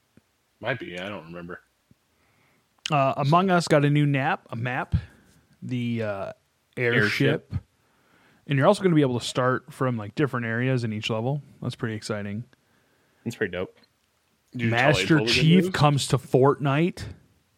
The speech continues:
Speaker 1: Ooh.
Speaker 3: Dude. <laughs>
Speaker 2: What? Also,
Speaker 3: That's not the only
Speaker 2: uh,
Speaker 3: thing going to Fortnite.
Speaker 2: Walking Dead's Daryl and
Speaker 3: Yeah.
Speaker 2: Michonne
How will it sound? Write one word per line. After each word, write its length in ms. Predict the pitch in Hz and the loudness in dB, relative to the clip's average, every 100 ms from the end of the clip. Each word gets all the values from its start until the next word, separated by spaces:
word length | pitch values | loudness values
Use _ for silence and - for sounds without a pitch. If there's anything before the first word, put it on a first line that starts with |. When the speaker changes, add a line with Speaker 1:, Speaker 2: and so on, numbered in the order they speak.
| _ | _
Speaker 1:
Ooh. 160 | 98 98 | -8 2
Speaker 3:
Dude. 340 | 120 110 110 127 | 6 6 4 -2
<laughs> 60 | - - - - - - 185 _ _ _ _ _ _ _ _ _ _ _ _ _ _ _ _ - | -10 -10 -10 -8 -14 -10 -12 _ _ _ _ _ _ _ _ _ _ _ _ _ _ _ _ -14
Speaker 2:
What? 680 | 110 110 120 131 143 151 - - - _ _ _ _ _ _ _ _ _ _ _ _ - 127 _ _ _ _ _ - | -4 0 4 4 2 -2 -12 -20 -20 _ _ _ _ _ _ _ _ _ _ _ _ -18 -18 _ _ _ _ _ -2
Also, 400 | 139 143 156 135 | 2 4 4 4
Speaker 3:
That's 120 | 123 | 8
not 140 | 147 123 | 6 8
the 60 | |
only 120 | 120 | 4
Speaker 2:
uh, 40 | - | 4
Speaker 3:
thing 80 | 117 | 2
going 160 | 107 | 2
to 80 | 104 - | 0 0
Fortnite. 320 | 104 110 123 - - | 0 0 -2 -4 -2
Speaker 2:
Walking 420 | 131 135 135 135 | 0 2 0 0
Dead's 500 | 123 123 120 110 - | 2 0 -2 -8 -10
Daryl 500 | - 120 120 113 110 | -2 2 2 0 -4
and 120 | 104 98 | -6 -4
Speaker 3:
Yeah. 120 | 82 | -2
Speaker 2:
Michonne 380 | 85 120 127 127 | 0 0 0 -2